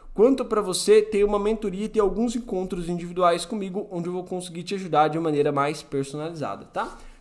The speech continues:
Então, se esse assunto te interessa, clique aqui no link que está na descrição abaixo, beleza? Vamos lá, continuando aqui a nossa campanha, tá? Você vai acessar o gerenciador de anúncios, pode pesquisar no Google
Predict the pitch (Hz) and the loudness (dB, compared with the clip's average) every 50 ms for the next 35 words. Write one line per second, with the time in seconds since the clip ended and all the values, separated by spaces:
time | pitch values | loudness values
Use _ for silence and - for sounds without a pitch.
0 | - - 220 262 - - - - - 190 196 - - - 208 196 - - - 196 | -2 2 2 2 2 0 -4 -6 -6 -4 -4 -2 -2 -4 -4 -6 -8 -10 -14 -10
1 | 180 208 190 165 156 165 160 - - - 170 170 - - - - 170 160 139 139 | -6 -4 -2 -2 -2 -2 -4 -6 -10 -12 -14 -14 -14 -16 -12 -8 -6 -2 -2 -2
2 | 147 143 - - - - - - - - 147 147 151 143 139 139 - - 151 139 | -2 -2 -6 -14 -20 -20 -20 -14 -10 -8 -6 -6 -6 -6 -8 -8 -10 -10 -12 -10
3 | - - 139 147 147 131 - - - - - - - _ _ - 131 135 175 208 | -8 -8 -8 -8 -8 -10 -12 -14 -16 -20 -20 -20 -20 _ _ -12 -8 -6 -4 -4
4 | 208 226 - - - - - - - - - 208 269 277 247 160 123 - - - | -4 -6 -8 -10 -14 -20 -20 -20 -12 -8 -4 0 2 4 4 2 2 0 -6 -12
5 | - - _ _ - 226 262 269 262 269 220 226 226 233 226 220 226 233 214 208 | -20 -20 _ _ -6 -2 -2 -2 -2 -2 -2 -2 -2 -2 -2 -4 -2 -2 -2 0
6 | 208 208 202 - - 214 202 202 226 - - - 220 226 220 180 151 131 117 107 | 0 -2 -2 -2 -2 -2 -2 -2 -4 -10 -10 -6 -6 -6 -4 -4 -4 -4 -6 -8
7 | 113 - 175 208 233 - - - - - - - - - - - - - - - | -6 -2 0 0 0 -2 -6 -14 -18 -20 -20 -20 -20 -20 -20 -20 -20 -20 -20 -20
8 | - - - - - - - - - 185 185 202 202 196 - - - - - - | -16 -12 -12 -12 -12 -14 -14 -12 -8 0 2 2 2 2 0 -6 -14 -18 -20 -20
9 | - - - - - 170 190 185 190 180 - - 175 165 160 151 151 170 165 170 | -20 -20 -20 -8 -4 -2 -2 -2 -2 -4 0 2 2 4 4 2 0 -2 -2 -4
10 | 165 165 170 160 151 151 147 170 240 240 190 190 254 269 277 - - - - 151 | -4 -6 -6 -6 -6 -4 -4 -2 -2 -2 -2 -2 -4 -6 -6 -10 -12 -10 -6 -6
11 | 143 139 143 - 160 156 151 - - 143 131 147 151 147 143 131 139 175 170 143 | -6 -6 -6 -8 -8 -8 -8 -8 -8 -6 -4 -2 -2 -2 -2 -4 -6 -6 -6 -8
12 | 131 110 | -10 -10